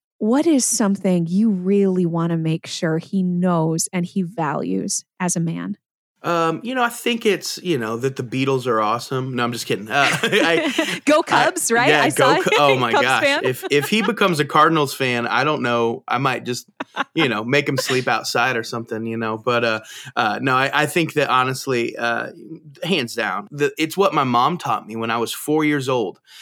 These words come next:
Speaker 2: It led me to write our song, You Love Me Anyway. Uh, when I was thinking about how much Jesus loved me, I thought about a moment where my mom,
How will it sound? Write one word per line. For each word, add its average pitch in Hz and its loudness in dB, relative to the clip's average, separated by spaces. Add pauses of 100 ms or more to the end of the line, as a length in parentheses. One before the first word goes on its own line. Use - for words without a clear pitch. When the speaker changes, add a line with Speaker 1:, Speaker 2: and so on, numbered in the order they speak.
(160)
Speaker 2:
It 123 -2
led 147 2
me 143 0
to 143 4
write 131 2
our 120 0
song, 120 -2
You 117 -2
Love 117 -2
Me 110 -8
Anyway. 104 -10 (300)
Uh, 101 -4
when 131 0
I 143 2
was 160 2
thinking 165 0
about 127 0
how 139 0
much 135 -2
Jesus 117 -6
loved 127 0
me, 110 -4
I 123 0
thought 143 0
about 135 -2
a 131 -6
moment 127 -4 (380)
where 135 2
my 139 4
mom, 139 2